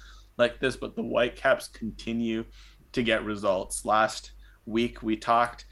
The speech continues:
uh, it was interesting. I, I will give myself a pat on the back from last week. We had our discussion.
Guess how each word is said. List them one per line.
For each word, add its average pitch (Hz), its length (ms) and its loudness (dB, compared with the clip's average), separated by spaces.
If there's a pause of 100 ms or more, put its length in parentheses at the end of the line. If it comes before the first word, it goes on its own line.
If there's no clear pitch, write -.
(240)
uh, 104 100 6
it - 40 6
was 120 120 2
interesting. 127 480 2
I, 117 140 8
I - 20 8
will 135 220 4
give 135 160 2
myself 120 400 4
a 107 40 -10
pat 110 280 4
on 107 120 6
the 104 60 -2
back 98 380 2
from 101 160 -8
last 98 320 -2
week. 92 140 -8
We 107 80 0
had 117 240 2
our 120 100 4
discussion. 101 680 -2